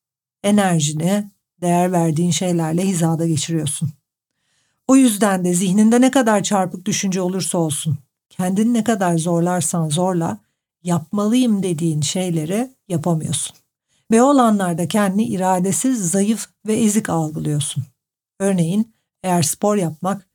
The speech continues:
fit olmak senin değerlerin içerisinde yer almıyorsa,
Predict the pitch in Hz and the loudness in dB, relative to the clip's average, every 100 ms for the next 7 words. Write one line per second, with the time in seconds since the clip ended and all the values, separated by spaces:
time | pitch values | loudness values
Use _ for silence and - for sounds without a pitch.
0 | _ - 254 254 208 180 170 - 175 170 | _ -4 0 0 0 -2 -2 -2 0 2
1 | 165 165 160 160 185 214 - 175 160 170 | 2 2 2 2 2 2 0 -4 -2 -2
2 | 165 160 160 165 165 180 196 - 170 | -2 -2 -2 0 0 0 -2 -2 -6